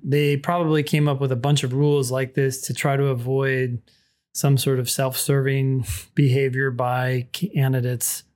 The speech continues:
I have no idea. Um, it's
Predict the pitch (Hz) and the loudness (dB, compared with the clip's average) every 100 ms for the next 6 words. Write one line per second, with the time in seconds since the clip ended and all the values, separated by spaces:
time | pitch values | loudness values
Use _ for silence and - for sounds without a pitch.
0 | - 175 156 147 139 131 135 131 131 - | -4 0 4 4 4 2 0 0 -2 -6
1 | _ _ _ _ _ _ 156 156 151 147 | _ _ _ _ _ _ 0 2 2 2
2 | 143 131 - _ 175 180 - - - | 2 0 -6 _ -2 -2 -4 -6 -10